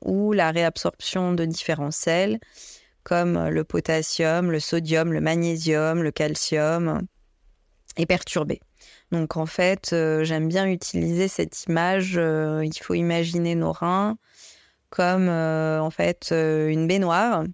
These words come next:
qui fuit en permanence. Donc, euh, on a beau, euh, prendre, euh, notre traitement, donc, euh, potassium, magnésium, enfin, plein de choses,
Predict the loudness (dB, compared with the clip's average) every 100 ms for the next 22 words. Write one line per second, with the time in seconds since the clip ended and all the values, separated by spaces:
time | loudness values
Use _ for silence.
0 | -10 -6 -4 -2 0 -2 -2 -4 -2 0
1 | 0 0 -2 -6 -10 -8 -4 -2 0 0
2 | 0 2 0 -4 _ -20 -20 -4 0 0
3 | 2 2 2 4 4 2 2 2 0 -2
4 | -4 -2 0 2 2 2 0 0 0 -2
5 | -4 -2 -2 0 0 2 2 2 2 0
6 | -2 -2 -2 -4 -4 -4 -2 -2 -2 0
7 | 0 0 0 -2 -2 -2 -2 -2 -6 -6
8 | -4 -2 -2 -2 -2